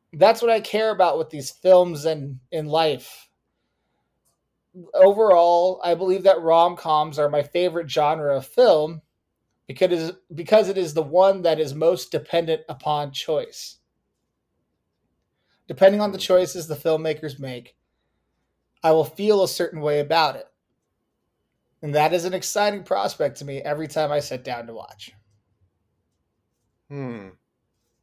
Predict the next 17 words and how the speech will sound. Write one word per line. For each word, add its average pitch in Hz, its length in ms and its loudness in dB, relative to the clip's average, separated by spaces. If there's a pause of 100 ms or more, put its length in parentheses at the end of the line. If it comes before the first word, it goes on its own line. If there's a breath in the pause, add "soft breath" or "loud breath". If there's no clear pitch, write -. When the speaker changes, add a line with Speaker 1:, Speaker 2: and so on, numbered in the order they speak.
(1700)
Speaker 1:
And 156 480 -4 (1700)
when 175 180 0
I 170 80 4
think 208 280 -2
about 190 400 2
the 160 80 -6
films 165 480 -2
that 156 160 2
I've 147 240 -2
liked 156 560 -4 (760)
and, 147 480 -4
you 151 120 -10
know, 139 100 -8
married 151 680 -6
on 160 180 -4
this 151 180 -6
podcast 165 840 -2